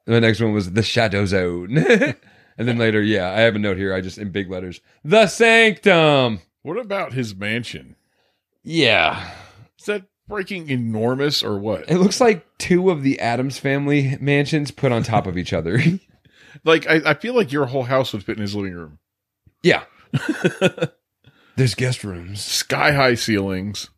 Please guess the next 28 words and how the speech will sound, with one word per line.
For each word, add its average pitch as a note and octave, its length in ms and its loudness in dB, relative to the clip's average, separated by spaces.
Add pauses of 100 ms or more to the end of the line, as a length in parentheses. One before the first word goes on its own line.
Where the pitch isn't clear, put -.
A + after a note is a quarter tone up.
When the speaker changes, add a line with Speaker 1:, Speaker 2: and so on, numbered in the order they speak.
(380)
Speaker 2:
It A#2+ 100 -6
took D#3 180 0
her, B2+ 140 2
like, A2 220 -2
a F#2+ 60 -6
minute A2+ 240 0
and A2 80 -4
a G2 60 2
half G#2+ 240 2
to F#2 80 -8
walk G2 160 -4
across F#2+ 300 -2
the F#2 60 -4
room F#2+ 160 -4
to F2+ 60 -8
get F#2+ 180 -2
to F#2 80 -6
him. F2+ 260 -4
Speaker 1:
Mm-hmm. D3 1080 2
Speaker 2:
<laughs> - 40 -18 (560)
Speaker 1:
Of - 60 -10
course, C3+ 160 6
he's B2+ 180 6
outdone F2 680 4 (240)
by D#2+ 340 0 (300)
Khan's D#2+ 540 0
place, D2 400 -4
though. F2 360 2